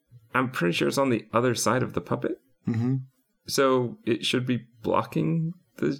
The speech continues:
Speaker 1: shadow because it's got all the light. I don't agree with that.
Speaker 2: <laughs>
Speaker 1: But also, I just didn't really understand. I think the idea is that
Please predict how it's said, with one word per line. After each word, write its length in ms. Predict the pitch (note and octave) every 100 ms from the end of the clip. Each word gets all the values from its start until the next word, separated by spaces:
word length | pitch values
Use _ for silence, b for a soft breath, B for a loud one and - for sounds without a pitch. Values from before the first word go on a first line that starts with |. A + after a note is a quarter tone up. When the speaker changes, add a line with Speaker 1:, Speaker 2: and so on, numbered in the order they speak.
| _
Speaker 1:
shadow 420 | - A#2 B2+ D#3
because 320 | E3+ C#3+ B2 A2+
it's 140 | G#2+
got 240 | - A2
all 100 | A2
the 100 | G#2+
light. 300 | G#2+ A#2+ C3+ - B B B B _ _ _ -
I 40 | C3
don't 180 | D3
agree 220 | C#3+ B2 B2+
with 120 | B2+
that. 840 | B2+ - - D#3+ D3 - - - B
Speaker 2:
<laughs> 40 | B B B _ -
Speaker 1:
But 120 | C#3+
also, 720 | D3 D3+ D3 C#3 C3 B2 G#2+ - -
I 140 | A#2+ C3
just 220 | C#3+ B2+
didn't 200 | C#3 G#2
really 240 | A2+ A2
understand. 1040 | G2 G#2 G2+ F#2 - F#2 F#2+ F#2+ F2+ E2+ - _ _ _ _ _ _ _ -
I 260 | B2+ C#3 C3 - -
think 400 | D#3+ F3 D#3 - _
the 140 | - A#2+
idea 520 | A#2 A#2 A2 A2+ A2
is 360 | - G2 G2 F#2+
that 220 | G2 -